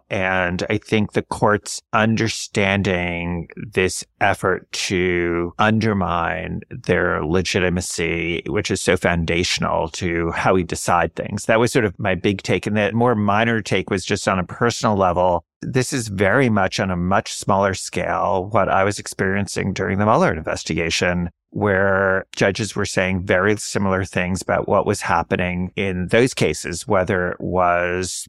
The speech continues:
the judge overseeing Roger Stone or Michael Flynn, uh, or Paul Manafort, where there were these same kinds of efforts to distort what were clear facts. And unfortunately, there is a continuity there because what is the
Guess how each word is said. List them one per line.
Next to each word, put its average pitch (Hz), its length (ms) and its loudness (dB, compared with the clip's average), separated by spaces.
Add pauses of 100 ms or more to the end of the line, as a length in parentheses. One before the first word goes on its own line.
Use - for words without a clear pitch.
the 98 340 0
judge 87 360 0
overseeing 87 480 -2
Roger 87 320 -4
Stone 120 600 2
or 87 160 -2
Michael 95 320 -2
Flynn, 113 480 0 (400)
uh, 90 320 0
or 98 80 0
Paul 110 240 2
Manafort, 107 840 0
where 101 320 -2
there 95 180 2
were 92 120 0
these 90 240 -2
same 95 300 0
kinds 120 520 0
of 117 140 0
efforts 87 720 -2 (520)
to 92 840 0
distort 107 800 2 (180)
what 110 280 2
were - 120 -2
clear 90 340 0
facts. - 500 -8 (280)
And 120 140 4
unfortunately, 113 720 2
there 104 240 0
is 120 320 0
a 98 400 0
continuity 131 720 2
there 92 380 0
because 101 480 0
what 110 240 2
is 113 160 0
the 104 520 -2